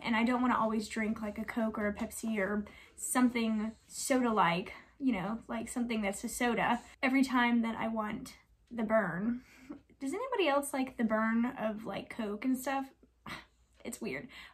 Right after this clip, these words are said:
But yeah, so I'm trying this. I like it. It's pretty good, actually. It's pretty refreshing. I really like White Claws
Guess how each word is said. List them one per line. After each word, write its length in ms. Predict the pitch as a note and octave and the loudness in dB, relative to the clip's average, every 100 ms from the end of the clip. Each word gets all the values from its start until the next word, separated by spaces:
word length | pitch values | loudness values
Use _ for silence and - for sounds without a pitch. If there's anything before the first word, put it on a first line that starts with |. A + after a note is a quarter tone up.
| - | 4
But 260 | C4 A#3+ | 8 8
yeah, 300 | B3+ C4 G3+ | 8 8 8
so 180 | A3+ - | 6 2
I'm 400 | C4+ C4 - C4 | 6 6 6 6
trying 220 | C4+ E4 | 6 4
this. 380 | C#4+ C#4 C#4+ - - - _ _ | 2 0 -2 -8 -14 -20 _ _
I 180 | - F#4+ | 4 6
like 260 | G4 E4+ F4 | 10 8 6
it. 200 | B4 - - - | 0 -4 -14 -10
It's 160 | D#4 | -10
pretty 240 | - F4 F4+ | -6 -4 0
good, 160 | F#4+ | 4
actually. 360 | - A#3+ - C4 | 4 4 0 -4
It's 80 | C4 | -4
pretty 160 | D#4 | -2
refreshing. 500 | D4+ C#4 B3 B3 C4 | -2 0 0 2 2
I 80 | B3+ | 4
really 220 | C4 E4 | 4 2
like 240 | D#4 C#4 B3+ | 4 2 2
White 320 | G#3+ A3+ A#3 | 0 0 0
Claws 640 | - A#3 A#3 A#3 A#3 - | 4 6 6 4 0 -4